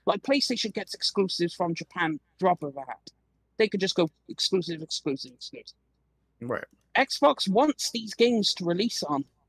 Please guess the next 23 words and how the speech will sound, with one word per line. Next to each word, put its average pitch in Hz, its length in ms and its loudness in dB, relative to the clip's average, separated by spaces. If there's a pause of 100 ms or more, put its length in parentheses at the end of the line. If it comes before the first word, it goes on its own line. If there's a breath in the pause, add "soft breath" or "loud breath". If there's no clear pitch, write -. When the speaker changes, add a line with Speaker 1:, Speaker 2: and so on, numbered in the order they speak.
(140)
Speaker 1:
uh, 175 220 2 (200)
Xbox. - 580 -4 (580)
S-, - 260 -2
but 196 220 4
you 190 140 -2
have 196 260 2
to 190 80 2
go, 180 240 4
well, 170 460 2
you 170 80 -2
have 185 140 0
to 185 60 2
make 180 200 -2
it 160 80 2
worth 165 240 2
their 151 120 0
while. 160 340 4
So - 180 -10
you 156 160 -8
need 180 240 -6
a 170 60 -6
Japanese 165 560 -6
market 190 600 -2